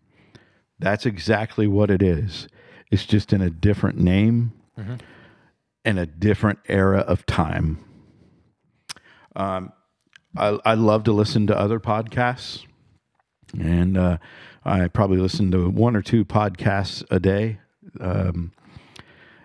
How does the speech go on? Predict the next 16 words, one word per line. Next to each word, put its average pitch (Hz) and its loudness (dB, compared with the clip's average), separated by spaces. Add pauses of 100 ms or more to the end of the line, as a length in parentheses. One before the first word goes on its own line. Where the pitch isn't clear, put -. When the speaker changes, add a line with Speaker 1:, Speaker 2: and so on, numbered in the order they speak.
Speaker 1:
and 110 2
I, 107 -2
and 107 2
I 101 2
heard 110 2
on 98 2
one 101 4
of 98 2
my 95 2
favorites, 107 0 (1800)
there 101 2
was 92 0
an 107 2
interview 104 2
going 92 2
on, 92 0